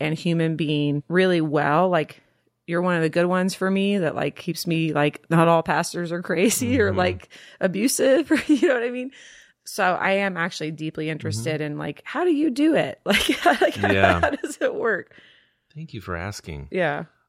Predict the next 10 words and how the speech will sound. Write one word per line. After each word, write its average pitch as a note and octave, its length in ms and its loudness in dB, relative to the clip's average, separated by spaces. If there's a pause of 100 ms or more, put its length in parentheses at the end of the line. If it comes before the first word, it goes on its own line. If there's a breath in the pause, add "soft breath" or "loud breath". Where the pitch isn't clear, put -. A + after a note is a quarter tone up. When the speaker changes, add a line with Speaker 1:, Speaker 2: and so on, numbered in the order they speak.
(140)
Speaker 2:
I A#2+ 140 -4
do A#2+ 180 -8
think A#2+ 260 -6
a G#2 60 -4
whole G2+ 280 -2
lot F#2 220 4
about D2+ 540 0 (640)
who G2+ 220 -4
is F2+ 160 -4
God D#2+ 520 -2